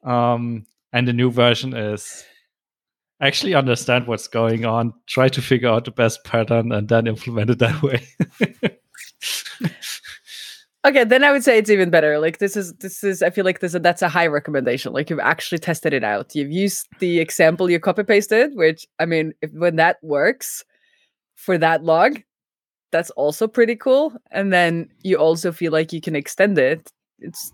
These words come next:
Speaker 2: yeah, it seems like they hit the sweet spot.
Speaker 1: Yeah,
Speaker 2: Might
Speaker 1: uh,
Speaker 2: have to
Speaker 1: so
Speaker 2: check it
Speaker 1: far,
Speaker 2: out.
Speaker 1: I mean, let's see. Like, ask me again in four weeks or so. Maybe I'm ranting and, and super annoyed by it, but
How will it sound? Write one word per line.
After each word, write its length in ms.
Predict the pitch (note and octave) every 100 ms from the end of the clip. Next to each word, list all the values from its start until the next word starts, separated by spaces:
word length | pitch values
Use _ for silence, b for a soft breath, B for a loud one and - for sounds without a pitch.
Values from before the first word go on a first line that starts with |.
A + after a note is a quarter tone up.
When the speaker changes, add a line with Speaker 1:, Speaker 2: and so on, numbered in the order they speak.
| -
Speaker 2:
yeah, 220 | A3 F3+
it 160 | E3
seems 240 | - A3+ -
like 140 | A#3
they 120 | F3
hit 140 | E3+ E3
the 80 | D#3+
sweet 240 | - A3
spot. 240 | - F3 - _ _ _ _ _ _ _ _ _ _
Speaker 1:
Yeah, 160 | C3+ F3+
Speaker 2:
Might 140 | E3 C3
Speaker 1:
uh, 60 |
Speaker 2:
have 140 | C3+ D3
to 20 |
Speaker 1:
so 120 | -
Speaker 2:
check 80 | D#3
it 20 |
Speaker 1:
far, 220 | F#3 E3 D#3+
Speaker 2:
out. 380 | D#3 E3 E3 -
Speaker 1:
I 100 | C#3
mean, 280 | B2+ A2+ G2+ _ _ _ _ b b b b
let's 200 | C#3 D3
see. 280 | - C#3+ A#2+
Like, 380 | A2+ B2 B2 -
ask 260 | C3+ C3
me 120 | C#3+ B2
again 240 | B2 A#2+
in 80 | A#2+
four 240 | - A#2+
weeks 260 | A2+ B2 A2+
or 80 | G#2
so. 260 | A#2 G2+
Maybe 300 | G#2+ G#2+ A2+
I'm 180 | G#2 G#2
ranting 520 | G#2 A2 G#2+ A2 G#2+
and, 260 | G#2 G2+ A2
and 160 | G#2+
super 300 | - A2 A#2
annoyed 340 | A2+ A2 A2+ B2
by 140 | A#2
it, 320 | G#2+ G#2 -
but 240 | - G#2+